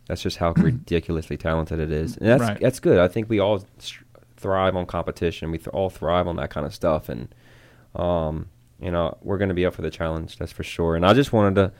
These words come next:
Speaker 1: take a moment and shout out Coach Alderset, uh, Ella's dad.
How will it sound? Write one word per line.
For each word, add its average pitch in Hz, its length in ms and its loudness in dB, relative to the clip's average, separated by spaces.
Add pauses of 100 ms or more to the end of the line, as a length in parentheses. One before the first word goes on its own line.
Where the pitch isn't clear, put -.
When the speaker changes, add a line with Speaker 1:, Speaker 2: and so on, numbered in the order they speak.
(300)
Speaker 1:
take 101 180 -2
a 98 60 -2
moment 92 360 0
and 87 100 -4
shout 90 260 2
out 85 180 2
Coach 90 200 0
Alderset, 82 600 -2
uh, 78 160 -4 (180)
Ella's 92 280 0
dad. 87 460 0